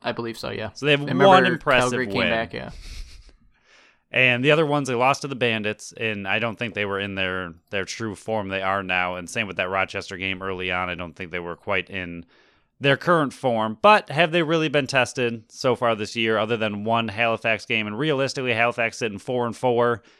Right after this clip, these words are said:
Speaker 2: out of nowhere. I don't know what happened to them, 'cause they should be, in theory, a better team. But in general, I think the, uh,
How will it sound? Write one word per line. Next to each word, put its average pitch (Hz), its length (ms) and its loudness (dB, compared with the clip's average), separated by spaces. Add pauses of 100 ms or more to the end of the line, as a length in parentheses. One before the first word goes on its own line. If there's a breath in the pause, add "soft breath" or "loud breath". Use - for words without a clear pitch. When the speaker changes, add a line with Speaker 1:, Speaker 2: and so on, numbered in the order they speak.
(340 soft breath)
Speaker 2:
out 113 160 2
of 110 100 -4
nowhere. 113 420 0
I - 20 0
don't 110 120 -6
know 87 100 -8
what 98 200 -4
happened 107 300 -4
to 90 80 -12
them, 98 320 -2
'cause 95 180 -12
they 101 140 -6
should 87 260 -14
be, 90 320 -8 (680 soft breath)
in 90 180 -10
theory, 95 360 -4
a 85 40 -6
better 87 260 -4
team. 107 340 -8
But 107 340 0 (800)
in 160 180 -4
general, 123 400 2
I 107 60 2
think 147 240 -4
the, 120 380 0
uh, 101 200 -8